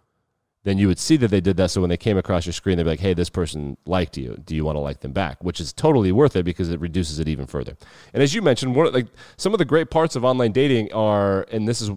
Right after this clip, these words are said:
arguments that I made for app dating, was that it reduces the people,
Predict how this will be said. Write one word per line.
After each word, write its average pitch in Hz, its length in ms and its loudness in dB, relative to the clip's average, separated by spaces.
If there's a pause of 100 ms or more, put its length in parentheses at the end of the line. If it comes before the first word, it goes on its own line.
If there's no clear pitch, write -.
arguments 110 400 0
that 101 80 2
I 110 120 4
made 98 260 2
for 90 520 0 (140)
app 120 300 -2
dating, 82 260 0
was 82 140 0
that 92 120 0
it 95 100 0
reduces 120 520 0
the 123 80 -4
people, 104 540 -4